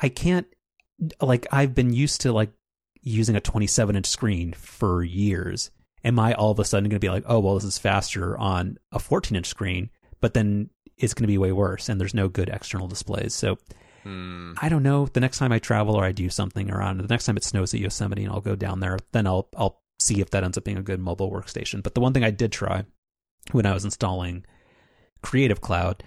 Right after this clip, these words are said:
Speaker 1: uh, that also is another application that normally would just, just even installing,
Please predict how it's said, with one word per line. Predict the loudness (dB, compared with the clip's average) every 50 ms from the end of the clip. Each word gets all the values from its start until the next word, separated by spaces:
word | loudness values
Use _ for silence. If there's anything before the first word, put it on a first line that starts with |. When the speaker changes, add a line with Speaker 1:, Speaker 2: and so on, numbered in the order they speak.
| _ _ _ _ _ _ _ _ _
Speaker 1:
uh, | 2 2 2
that | 4 4 2 4 4
also | 4 4 4 4 2 0 0
is | 2 0 0
another | 2 2 2 2
application | 2 -2 -2 -4 -4 -2 -2 -4
that | -4 0
normally | 2 2 4 4 4 4 2 2
would | 2 0 0 0 -2
just, | -4 -4 -4 -8 -10 _ _ _ _ _ _ -2
just | 0 0 0 0 0
even | 0 0 2 2 0 2
installing, | 0 0 0 -2 0 0 2 2 4 4 4 2 2 0 -2 -4 -6